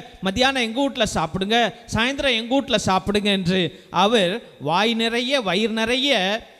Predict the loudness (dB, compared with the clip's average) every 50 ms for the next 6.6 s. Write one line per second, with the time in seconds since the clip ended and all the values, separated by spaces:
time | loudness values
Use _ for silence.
0 | -20 -20 _ _ 0 2 2 2 2 -2 -6 -6 -8 -6 -4 -4 -2 -2 -4 -4
1 | -2 0 0 0 0 -2 -6 -14 -12 -10 -4 -2 -2 0 2 2 2 2 0 -2
2 | -4 -8 -14 -20 -20 -20 _ _ _ _ _ _ -2 0 0 0 0 -2 -2 -2
3 | -2 -2 -2 -2 0 0 0 2 2 2 2 2 2 0 -4 -10 -14 -6 -4 -2
4 | 0 0 2 0 0 2 0 2 2 2 0 0 0 -2 0 0 -2 0 2 2
5 | 2 2 2 0 -2 0 0 2 2 0 -2 -6 -14 -12 -6 -4 0 0 0 0
6 | 0 -2 -2 0 0 2 2 2 2 2 0 -2